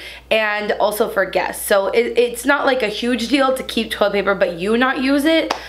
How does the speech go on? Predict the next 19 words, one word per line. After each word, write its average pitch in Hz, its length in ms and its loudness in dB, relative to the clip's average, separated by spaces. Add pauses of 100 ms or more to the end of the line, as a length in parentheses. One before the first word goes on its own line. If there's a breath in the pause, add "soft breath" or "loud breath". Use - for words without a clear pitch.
(340 loud breath)
but 208 360 2
it's 214 200 -4
definitely 226 360 2
a 196 80 -4
con 180 480 0
because 180 280 -4
you 175 80 -4
can't 180 440 -4
just 175 420 0
not 170 280 0
have 165 180 0
toilet 175 300 0
paper. 226 520 0 (540 loud breath)
At 202 120 2
least 202 180 2
I 196 60 2
don't 180 180 -2
think 175 280 -4
that 180 240 -2